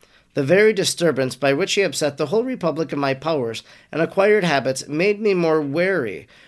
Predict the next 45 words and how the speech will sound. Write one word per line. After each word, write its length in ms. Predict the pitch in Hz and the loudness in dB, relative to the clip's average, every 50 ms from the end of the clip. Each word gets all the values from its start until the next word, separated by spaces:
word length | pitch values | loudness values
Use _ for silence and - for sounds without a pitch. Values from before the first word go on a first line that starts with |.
| _ - | _ 0
of 180 | - 156 147 | 2 2 2
fulfilling 520 | 131 175 151 - - 190 190 190 190 170 - | 2 -2 -2 0 0 0 2 2 0 -2 -4
anything 520 | - 190 208 226 208 - - 113 110 117 | -2 0 0 0 0 -2 -2 -4 -4 -4
which 160 | 127 139 - | -4 -2 -2
he 140 | - 170 156 | -2 -2 -4
urged 420 | - - 175 202 208 196 - - | -2 -2 -2 -2 -2 -2 -4 -2
on 160 | 202 180 165 151 | 0 0 0 0
me 280 | 131 117 117 127 127 - _ _ _ | -2 -2 -4 -6 -10 -14 _ _ _
and 140 | - 156 185 | -10 -8 -2
proposed 560 | 180 220 214 214 214 226 226 254 240 - - | 0 0 0 2 2 2 2 2 0 -2 -6
to 80 | - 123 | -6 -8
me. 240 | 107 90 57 - - _ _ _ _ _ _ _ _ _ _ _ | -10 -10 -12 -16 -18 _ _ _ _ _ _ _ _ _ _ _
He 140 | - 175 175 | 0 2 4
availed 380 | 170 139 160 170 185 196 170 | 6 8 8 8 8 6 4
himself 500 | 160 135 127 113 - 120 107 110 123 120 | 2 0 0 -2 -2 -2 -2 -2 -2 -4
of 100 | 143 139 | -6 -8
the 80 | 139 165 | -8 -6
continual 560 | 170 180 175 165 - 180 175 180 185 180 175 | -4 -4 -4 -2 -2 -2 0 0 0 0 -2
fear 340 | 175 - - 175 185 180 131 | -2 -4 -2 -2 0 0 -2
which 240 | 107 110 110 - - | -2 -4 -6 -6 -6
tormented 560 | - 170 180 185 160 123 110 110 117 117 110 | -4 -4 -2 -2 -2 -2 -4 -4 -6 -8 -6
me 140 | 120 123 127 | -4 -4 -4
with 140 | 139 139 | -4 -4
the 80 | - 165 | -6 -8
dread 260 | 135 151 160 165 175 | -4 -2 -2 0 0
of 120 | 180 160 170 | -2 -2 -4
offending 480 | 180 175 - 175 180 175 180 175 170 | -4 -2 -2 -2 -2 -2 -2 -2 -2
God 420 | 151 170 165 170 160 120 90 - - _ _ _ - - _ _ | -2 -2 0 -2 -2 -4 -8 -10 -16 _ _ _ -20 -20 _ _
and 80 | - 170 | 0 0
of 140 | 170 151 156 | 0 2 2
losing 300 | 185 214 226 180 220 240 | 0 0 0 0 2 2
his 160 | 226 202 - | 2 2 2
friendship, 540 | - - 160 147 127 110 - - - - _ _ _ _ _ _ _ _ | 0 0 0 0 0 -2 -6 -8 -10 -16 _ _ _ _ _ _ _ _
and 240 | - 156 160 160 156 | 0 2 2 4 4
when, 260 | 160 165 165 175 180 | 6 6 6 6 6
in 100 | 190 170 | 4 4
my 200 | 151 143 151 175 | 4 4 4 4
doubts, 360 | 175 165 151 143 143 160 165 | 4 6 6 6 6 4 2
I 140 | 160 156 147 | 2 2 2
applied 360 | 165 175 175 160 170 185 190 | 2 2 2 2 2 2 2
myself 420 | 170 151 135 120 - 143 135 131 - | 2 0 -2 -2 -2 -2 -2 -2 -4
to 100 | - 170 | -6 -4
works 220 | 165 180 185 180 - | -2 -2 -4 -4 -6
of 140 | 180 175 | -8 -6
piety, 580 | - 151 165 180 185 180 - - 104 - - - | -2 0 0 0 0 -2 -4 -6 -10 -12 -14 -18